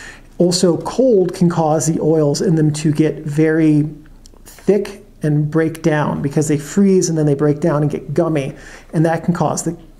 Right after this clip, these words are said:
the oils in the camera not to work properly as well. And also, just leaving this in your car, which looks, frankly, like a digital camera, it doesn't take long for someone to smash your window, grab it, and run off, and then you're out your camera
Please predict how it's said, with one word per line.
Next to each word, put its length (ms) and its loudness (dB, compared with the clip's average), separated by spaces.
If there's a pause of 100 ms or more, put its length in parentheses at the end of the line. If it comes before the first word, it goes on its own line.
(320)
the 180 -4
oils 300 2
in 60 4
the 60 2
camera 300 -2
not 200 -4
to 60 -4
work 220 -4
properly 480 -6
as 140 -6
well. 440 -2 (580)
And 100 4
also, 400 2
just 260 0
leaving 300 4
this 200 0
in 120 0
your 100 2
car, 320 0
which 240 -8
looks, 320 2
frankly, 420 0
like 300 -2
a 60 -4
digital 400 -2
camera, 420 -4 (800)
it 100 0
doesn't 220 2
take 220 2
long 280 0
for 100 -4
someone 280 2
to 60 -2
smash 420 -2
your 80 2
window, 300 2
grab 340 -2
it, 80 -6
and 100 -4
run 160 -4
off, 300 0
and 100 -2
then 120 0
you're 220 -2
out 200 -4
your 80 0
camera 500 -4